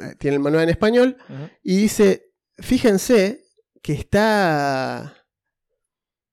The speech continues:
Speaker 1: que está, eh, fíjense cómo están las unidades". Y dice
Speaker 2: Ahí está, Álvaro.
Speaker 1: que la velocidad de movimiento
Speaker 2: Hola, Álvaro, ¿cómo va?
Speaker 1: Hola, Álvaro. La velocidad de movimiento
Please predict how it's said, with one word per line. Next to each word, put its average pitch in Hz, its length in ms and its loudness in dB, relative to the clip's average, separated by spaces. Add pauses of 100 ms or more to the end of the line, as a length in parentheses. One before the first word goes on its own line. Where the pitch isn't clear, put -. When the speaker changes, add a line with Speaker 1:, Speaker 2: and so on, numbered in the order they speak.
Speaker 1:
que - 80 -8
está, 185 720 0
eh, 123 560 -4
fíjense 208 380 0
cómo 208 180 -2
están 190 420 0
las 143 140 -2
unidades". 156 540 0 (580)
Y 147 400 0
dice 226 720 0 (100)
Speaker 2:
Ahí 117 60 -18
está, 104 180 -14
Álvaro. 95 180 -12
Speaker 1:
que 156 120 2
la 143 160 2
velocidad 147 500 4
de 226 100 2
movimiento 185 960 2
Speaker 2:
Hola, 107 180 -4
Álvaro, 104 200 -6
¿cómo 110 160 -10
va? 107 160 -12 (140)
Speaker 1:
Hola, 131 280 0
Álvaro. 131 300 -2
La 175 140 2
velocidad 175 380 4
de 254 60 2
movimiento 208 680 0